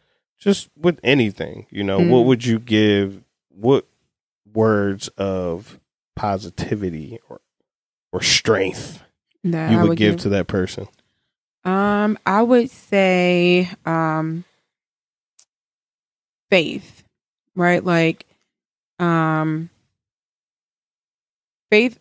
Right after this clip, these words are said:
Speaker 2: well, my favorite scripture, the three words that are in it is faith, hope, and love. Like,
Speaker 1: Mm.
Speaker 2: as long as you have those three things in life, there's nothing that you can't overcome or get through.
Speaker 1: Mm.
Speaker 2: Um, love, uh,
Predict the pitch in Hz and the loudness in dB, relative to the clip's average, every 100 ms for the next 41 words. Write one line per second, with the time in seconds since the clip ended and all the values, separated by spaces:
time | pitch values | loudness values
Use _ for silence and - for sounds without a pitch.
0 | - 190 170 160 165 190 - 165 - 175 | -4 2 4 4 2 -6 -6 -6 -2 0
1 | 165 - 160 170 156 143 - _ - 151 | -2 -2 -4 -4 -6 -6 -8 _ -16 -4
2 | 170 170 165 165 165 156 160 156 160 - | 0 2 4 4 2 0 2 2 0 -6
3 | _ - 156 135 151 - 160 160 - - | _ -6 -4 -4 -6 -6 -4 -4 -6 -14
4 | 170 160 147 156 151 69 - _ - 147 | -12 -10 -10 -8 -6 -8 -12 _ -8 -4
5 | 113 98 _ _ _ _ 170 175 196 220 | -4 -6 _ _ _ _ 0 4 6 6
6 | 208 208 185 175 170 175 - 165 170 156 | 4 4 4 4 2 0 -2 -6 -4 -2
7 | 160 160 147 151 156 165 160 156 160 160 | -2 -2 -4 -2 -2 0 0 0 -2 -4
8 | 156 156 107 160 160 - 151 151 156 156 | -2 -4 -2 -4 -4 -4 -4 -4 -6 -8
9 | - 151 143 143 - - 101 98 85 - | -8 -6 -6 -8 -14 -16 -18 -16 -16 -20
10 | _ _ _ - 107 165 151 147 139 - | _ _ _ -10 -4 -2 0 -2 -6 -12
11 | - 180 175 180 196 202 208 208 - - | -14 0 4 6 6 4 2 -6 -16 -8
12 | 156 151 151 | -2 0 0